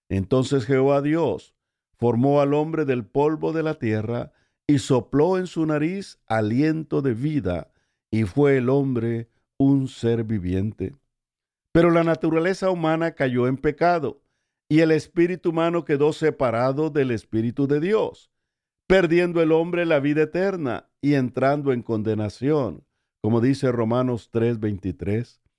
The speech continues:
"Por cuanto todos pecaron y están destituidos de la gloria de Dios". Jesucristo vino a este mundo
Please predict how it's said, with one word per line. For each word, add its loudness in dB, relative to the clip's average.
"Por 2
cuanto 0
todos 0
pecaron -4
y 4
están 2
destituidos -2
de -2
la 2
gloria 0
de -4
Dios". -4
Jesucristo 2
vino -2
a 0
este -4
mundo -4